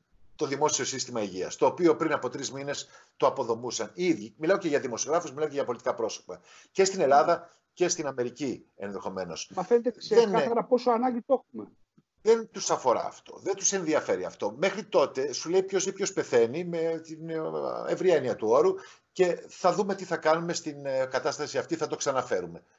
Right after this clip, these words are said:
Speaker 1: Ε, αυτό νομίζω ότι, ε, παίζει, ε, παίζει σαν, ε, σ-, γι' αυτό πρέπει να είμαστε προετοιμασμένοι. Δηλαδή, η γνώμη μου είναι ότι ο, το, ο προοδευτικός κόσμος δεν μπορεί να, ε,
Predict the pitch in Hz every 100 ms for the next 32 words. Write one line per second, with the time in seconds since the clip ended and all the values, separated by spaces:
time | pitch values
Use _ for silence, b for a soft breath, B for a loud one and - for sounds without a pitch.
0 | _ - - 113 - - - - - -
1 | 156 - - 214 175 143 113 117 107 113
2 | 98 90 87 _ _ - 90 90 90 76
3 | 76 101 101 - _ _ 143 135 101 110
4 | 101 b b b - 98 92 - - 127
5 | 110 107 113 104 92 92 87 90 90 85
6 | - - - - _ _ _ B B 151
7 | 151 214 190 196 202 190 170 151 156 147
8 | 165 151 151 185 185 B B - 143 185
9 | 185 175 185 180 - 147 147 135 - -
10 | 87 82 135 139 143 127 - 175 - 175
11 | 151 127 180 - 147 160 135 107 B B
12 | B -